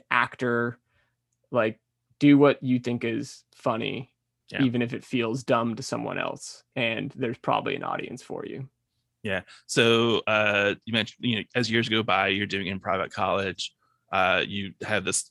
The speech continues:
Speaker 2: quartet of shy girls.
Speaker 1: Mm-hmm.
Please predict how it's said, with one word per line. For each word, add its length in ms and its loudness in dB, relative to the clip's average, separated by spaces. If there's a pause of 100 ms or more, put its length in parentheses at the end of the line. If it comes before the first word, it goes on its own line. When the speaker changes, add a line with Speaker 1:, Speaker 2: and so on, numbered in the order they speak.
Speaker 2:
quartet 720 -2
of 220 -6 (160)
shy 340 0
girls. 720 -4 (360)
Speaker 1:
Mm-hmm. 260 -8